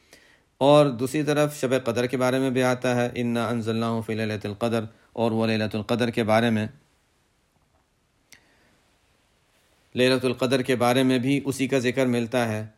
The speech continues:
تو بعضوں نے فرمایا کہ اگر ہم یہ دیکھیں کہ لیلۃ البراءت میں یعنی پندرہویں شعبان میں یہ ہوتے ہیں، یہ معاملات طے ہوتے ہیں، یا لیلۃ القدر میں، دونوں میں سے ایک کو لینا ہے،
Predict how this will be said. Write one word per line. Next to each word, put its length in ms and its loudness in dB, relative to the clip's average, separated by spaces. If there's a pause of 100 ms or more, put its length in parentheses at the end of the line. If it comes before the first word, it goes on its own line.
(120)
تو 140 0
بعضوں 320 0
نے 100 0
فرمایا 480 2
کہ 200 -4
اگر 420 0 (240)
ہم 180 0
یہ 220 0
دیکھیں 460 -2
کہ 160 0
لیلۃ 360 -2
البراءت 800 -2
میں 260 0
یعنی 260 -2
پندرہویں 440 -2
شعبان 500 -4
میں 140 0
یہ 180 2
ہوتے 400 0
ہیں، 220 -2
یہ 120 0
معاملات 440 0
طے 100 2
ہوتے 280 0
ہیں، 120 0
یا 120 0
لیلۃ 280 0
القدر 380 0
میں، 180 -2 (360)
دونوں 280 0
میں 120 2
سے 120 0
ایک 340 -2
کو 140 2
لینا 340 2
ہے، 140 -2